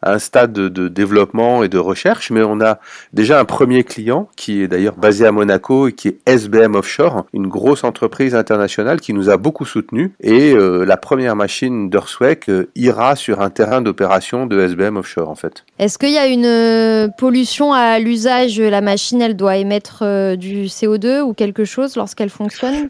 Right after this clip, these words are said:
Speaker 1: La machine, elle ne brûle pas du plastique comme ça. C'est, le plastique est contenu dans un réacteur, donc il n'y a pas d'émission en tant que telle au moment où le plastique se transforme. En revanche, ce qui est important de, d'avoir à l'esprit, c'est qu'on a fait un bilan carbone,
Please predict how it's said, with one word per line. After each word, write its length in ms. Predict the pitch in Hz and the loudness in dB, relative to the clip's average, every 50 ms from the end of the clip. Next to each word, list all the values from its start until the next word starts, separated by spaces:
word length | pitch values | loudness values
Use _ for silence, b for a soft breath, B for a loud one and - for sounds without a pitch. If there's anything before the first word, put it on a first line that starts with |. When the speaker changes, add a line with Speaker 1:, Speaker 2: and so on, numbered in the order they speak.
| - - | -8 -6
Speaker 1:
La 180 | 104 107 110 | -2 0 2
machine, 360 | 117 123 117 - - 147 143 - | 2 2 0 0 -2 -2 0 0
elle 160 | 113 113 107 | 0 0 0
ne 100 | 107 104 | 0 -4
brûle 320 | 95 98 98 117 127 123 | -4 -2 0 2 2 0
pas 180 | 113 - 131 123 | 0 0 -2 -2
du 120 | 110 104 | -2 -4
plastique 440 | - - 107 95 - - - 120 113 | -4 -2 -2 -2 -2 -4 -8 -6 -4
comme 180 | - 107 98 101 | -4 -4 -2 0
ça. 160 | 147 156 147 | 0 0 0
C'est, 180 | - - 143 98 | -2 -2 -4 -4
le 420 | 98 98 95 92 90 101 98 95 | -2 -2 -4 -4 -4 -4 -4 -4
plastique 380 | - 113 101 - - 131 - - | -4 -4 -6 -6 -8 -10 -8 -8
est 60 | - | -6
contenu 420 | - - 131 123 - - 131 131 | -4 -4 -4 -4 -4 -4 -4 -2
dans 220 | 113 101 95 92 104 | -2 -2 -2 -2 -4
un 80 | 101 | -4
réacteur, 560 | - 98 95 90 92 90 - - 147 151 131 | -2 0 0 0 0 0 0 0 0 0 0
donc 160 | 110 98 92 - | -4 -6 -4 -4
il 40 | |
n'y 40 | 98 | -4
a 20 | - | -2
pas 160 | - 110 104 | 0 -2 -2
d'émission 380 | 101 95 110 110 110 113 113 - - - 135 | 0 2 0 0 0 0 -6 -8 -8 -6 -6
en 160 | 120 107 92 | -4 -4 -4
tant 160 | - 104 101 | -4 -4 -4
que 60 | 101 | -2
telle 200 | - 127 123 110 101 | 0 0 0 0 -2
au 40 | |
moment 380 | 95 98 95 98 104 113 113 - - | -4 -6 -6 -8 -8 -10 -10 -10 -8
où 160 | - 110 104 | -6 -4 -2
le 140 | 98 95 92 | -2 -2 -2
plastique 420 | - 104 101 - - - 120 113 | -2 -4 -4 -4 -4 -8 -8 -8
se 140 | - - - | -8 -8 -8
transforme. 720 | - - - - 104 95 - - - 135 175 202 180 120 - - | -8 -8 -10 -10 -10 -10 -6 -2 0 0 2 2 0 -4 -6 -8
En 140 | - 92 95 | -6 -4 -2
revanche, 240 | 95 123 175 - - | 0 0 0 0 -2
ce 60 | - | -2
qui 80 | - | -2
est 40 | 107 | -2
important 460 | 98 98 - 101 - - 117 113 113 | -2 -2 -4 -6 -6 -4 -4 -4 -2
de, 180 | 104 95 90 90 | -2 -2 -2 0
d'avoir 320 | 80 95 95 92 104 101 | 0 0 0 0 0 -2
à 60 | 101 87 | -2 -2
l'esprit, 400 | 87 90 - - - 156 196 190 | -4 -6 -8 -8 -8 -6 -6 -6
c'est 160 | - 117 107 | -6 -8 -8
qu'on 260 | - 110 101 101 101 | -6 -4 -4 -2 -2
a 100 | 107 107 | -2 -4
fait 180 | 107 - - 113 | -4 -4 -6 -4
un 100 | 101 95 | -4 -4
bilan 500 | 92 92 113 113 113 120 120 120 120 - | -6 -6 -6 -4 -2 0 0 0 0 0
carbone, 760 | - 117 101 - 101 104 113 117 120 113 104 90 87 85 | 0 -2 -2 0 2 2 4 4 4 2 -2 -4 -6 -8